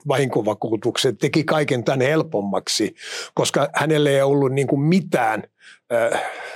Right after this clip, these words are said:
niinku henkistä pääomaa sijoitettuna tähän niinku hajautettuun finanssikonserniin, vaan hän oli puhdas vahinkovakuutusmies, ja siksi se niinku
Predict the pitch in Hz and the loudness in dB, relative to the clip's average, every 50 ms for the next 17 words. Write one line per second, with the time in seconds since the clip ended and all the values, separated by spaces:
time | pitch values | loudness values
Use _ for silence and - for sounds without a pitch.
0 | - - - - 123 120 135 120 131 147 143 131 - - - 147 - - 143 135 | -16 -10 -4 -2 -2 0 2 2 2 2 0 -2 -2 -2 -2 -4 -2 0 0 0
1 | 127 123 120 117 110 107 113 113 - - 139 135 131 113 - 113 - - - - | 2 0 0 0 0 0 0 0 2 2 2 2 2 2 0 -2 -4 -4 -4 -2
2 | 110 104 104 104 - 139 107 104 113 110 104 110 - - - - - - 127 113 | 0 0 0 0 0 0 0 0 0 -2 -4 -8 -12 -16 -16 -16 -12 -4 -2 -2
3 | 110 113 - 131 120 117 - - - 160 156 147 131 120 107 - 117 - - - | 0 0 0 0 0 0 0 0 0 2 2 2 2 0 0 -2 -4 -4 -2 -2
4 | 117 107 - 127 123 120 110 - - 107 - 120 117 110 - 123 107 107 113 113 | -2 0 0 0 0 0 -2 -2 -2 -2 0 0 0 0 0 -2 -2 -2 -2 -2
5 | 117 107 120 127 127 123 113 104 - 139 131 113 117 113 98 - 113 107 107 110 | 0 0 0 0 0 0 0 0 2 2 2 2 2 0 0 0 0 0 0 0
6 | 110 113 110 107 - - 117 107 104 101 - 135 139 131 123 113 - - - - | -2 0 -2 -2 0 0 -2 -2 -2 -4 -2 0 2 2 2 0 -2 -4 -12 -14
7 | - - - - - 135 120 - 151 135 127 - 131 131 127 127 123 123 123 | -16 -16 -12 -6 -4 -2 0 0 0 0 0 0 0 0 2 0 0 0 -2